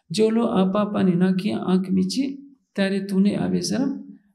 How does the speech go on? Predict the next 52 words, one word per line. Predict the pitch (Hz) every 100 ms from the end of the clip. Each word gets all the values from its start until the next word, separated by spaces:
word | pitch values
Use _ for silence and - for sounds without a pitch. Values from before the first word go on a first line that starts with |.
| _ -
तो | 185
परिणाम | 185 180 180 180
क्या | 202
हुआ | 214 254
कि | 190
राज | 160 151
जी | 180
ने | 240
प्रत्यक्ष | - 170 190 185
दर्शन | 175 170 165 175 160
देकर, | 160 165
क्योंकि | 165 214 214
उस | 202 180
तन | 190
से | 185 214
लीला | 208 175 190 254 294
करानी | - 196 175 180
है, | 180 226 262 - _ _ -
छह | - 240
महीने | 226 190 190 185
के | 185 180
विरह | 175 185 185
में | 233 233
राज | 175 160
जी | - 175
ने | 208 -
दर्शन | - - - 180
दे | - 151 147
दिया। | 165 160 - - _ _ - - -
और | 208 208
आप | 202 214
भी | 214
नकल | 269 233 - 233
मत | 220 220
करना | 220 202 208
शुरू | 208 208
कर | 202 190
दिए | 233 254
कि | - - 185
महामती | 202 185 214 220 220 240
जी | 220
ने | 220
छह | 214 220
महीने | 208 202 208
में | 202 196
पाया | 190 185 233
तो | 262 208
मैं | 202 220 208
भी | 247
भोजन | 196 190 196 226 196
छोड़ | 202 202 196
दूँ, | 240 269